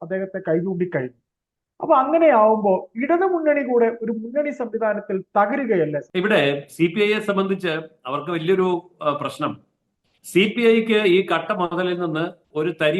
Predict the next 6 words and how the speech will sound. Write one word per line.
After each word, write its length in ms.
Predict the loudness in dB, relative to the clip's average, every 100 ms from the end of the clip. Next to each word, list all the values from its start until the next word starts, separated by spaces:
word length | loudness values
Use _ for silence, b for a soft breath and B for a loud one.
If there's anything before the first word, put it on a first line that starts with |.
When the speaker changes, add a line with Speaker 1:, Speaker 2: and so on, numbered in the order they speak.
| -2
Speaker 2:
പൊന്ന് 240 | -4 -4 -4
പോലും 360 | -4 -4 -6 -12 -12
അല്ലെങ്കിൽ 280 | -8 -6
പൈസ 280 | -4 -4 -4
പോലും 300 | -4 -4 -4 -6
കിട്ടിയിട്ടുണ്ടാവില്ല. 760 | -6 -6 -4 -6 -8 -14 _